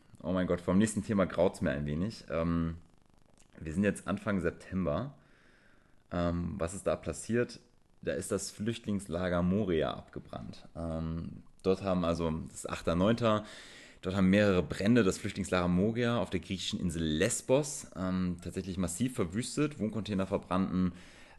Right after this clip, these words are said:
Die Evakuierung des Lagers wurde zwar angeordnet, aber natürlich sind die Migranten vorher schon, ähm, ja, geflüchtet, haben versucht, sich in Sicherheit zu bringen. Allerdings wurden sie von Einsatzkräften der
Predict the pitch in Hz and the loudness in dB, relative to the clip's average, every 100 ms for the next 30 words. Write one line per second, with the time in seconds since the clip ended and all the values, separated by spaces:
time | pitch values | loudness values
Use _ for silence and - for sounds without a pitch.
0 | - - - - - 98 98 90 - 92 | -20 -20 -20 -20 -2 4 6 6 4 4
1 | 98 95 98 107 127 139 98 80 95 98 | 6 6 4 2 4 2 0 -2 0 0
2 | 85 90 90 - - 110 120 95 104 110 | 0 -2 -2 -2 0 2 6 6 6 4
3 | 82 85 82 95 82 78 80 76 - 82 | 2 2 0 -2 -4 -4 -6 -6 -4 -2
4 | 85 78 - 82 78 - 73 76 76 52 | -2 -2 2 2 2 -2 -2 -2 -4 -4
5 | 76 73 73 73 - - - 73 78 90 | -4 -2 -2 -6 -10 -10 -4 -2 -4 -6
6 | - - 98 98 98 90 - - - - | -10 -2 0 2 4 4 0 -14 -18 -4
7 | 85 85 82 82 - 82 82 101 90 82 | -2 0 0 -2 -2 -2 -2 -4 -4 -6
8 | - 85 - 90 - 85 85 82 110 107 | -8 -8 0 0 0 -4 -6 -4 2 2
9 | 123 - - 82 92 87 85 - - 101 | 2 -2 -10 -8 -6 -6 -8 -10 -8 -6
10 | 104 87 - - 82 - 85 82 76 76 | -4 -6 -6 -10 -10 -6 -4 -2 0 -2